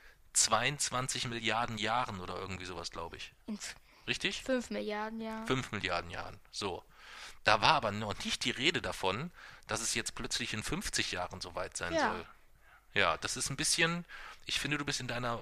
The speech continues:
Speaker 1: in deiner Meinung ein bisschen wankelmütig und ein wenig,
Speaker 2: Uh-uh.
Speaker 1: ähm,
Speaker 2: Damals hab ich davon
Speaker 1: unzuverlässig.
Speaker 2: geredet, dass der Big Crunch dama-, äh, dass der, dass durch den Big Crunch ist erst in einigen Quadrilliarden Jahren passiert.
Speaker 1: Hm.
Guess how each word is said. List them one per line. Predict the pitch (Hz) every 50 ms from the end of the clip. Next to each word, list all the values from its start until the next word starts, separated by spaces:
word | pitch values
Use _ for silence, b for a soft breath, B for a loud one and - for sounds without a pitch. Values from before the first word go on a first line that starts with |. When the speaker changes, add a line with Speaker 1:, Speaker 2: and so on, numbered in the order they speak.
| - -
Speaker 1:
in | 120 117
deiner | 113 113 113 110 107
Meinung | 107 101 104 117 123 156 165 -
ein | - 117 120 117
bisschen | - - - - 139 131
wankelmütig | 127 127 143 - - 104 95 98 92 92 - 110 95 -
und | 104 -
ein | 104 107 107
wenig, | 113 120 127 135 135 - - - - - -
Speaker 2:
Uh-uh. | 269 262 - -
Speaker 1:
ähm, | 220 214 220 - 127 127 127 127 127 B B B B B -
Speaker 2:
Damals | 262 247 254 269 277 277 262 330
hab | 269 262
ich | 247
davon | 262 277 262 - -
Speaker 1:
unzuverlässig. | 277 262 240 262 233
Speaker 2:
geredet, | 240 240 240 240 254 - - B B B B B -
dass | - 233 226 -
der | - 233 208 202 196
Big | 202 - - 311 - - - -
Crunch | - - - 220 208 196 208 247 - - - - - - - - - - - - -
dama-, | 214 214 208 208 208 - - - - - - - - -
äh, | - 214 214 208 208 208 b b b b b b b b - _ _ _ _ _ _ _ _ _
dass | - 220 -
der, | - 226 - - -
dass | - 214 -
durch | - 262 233 -
den | 240 226
Big | 226 302 320
Crunch | - - 330 302 285 -
ist | - - -
erst | - - - -
in | - 240 240
einigen | - - 254 262 262 247 240
Quadrilliarden | - 247 240 - - 247 240 226 226 226 226 226 226
Jahren | 220 214 202 196 214
passiert. | - 196 - - - 247 - 226 - - - - - -
Speaker 1:
Hm. | 127 120 104 98 95 107